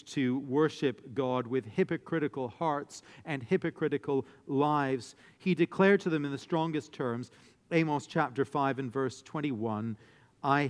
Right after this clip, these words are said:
hate, I despise your feasts, and I take no delight in your solemn assemblies." God hates sin,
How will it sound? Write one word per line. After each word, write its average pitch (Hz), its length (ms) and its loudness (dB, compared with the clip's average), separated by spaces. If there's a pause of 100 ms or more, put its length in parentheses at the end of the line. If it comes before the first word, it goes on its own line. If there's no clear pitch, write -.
(160)
hate, 156 500 0 (460)
I 139 200 2
despise 165 1160 0
your 135 240 0
feasts, - 1000 -10 (420)
and 143 180 2
I 131 140 4
take 131 360 -2
no 131 480 2
delight 104 640 -2 (300)
in 123 180 -4
your 113 120 -2
solemn 104 680 -2 (320)
assemblies." 87 1040 -8 (240)
God 147 260 4
hates 165 720 2
sin, 117 680 -2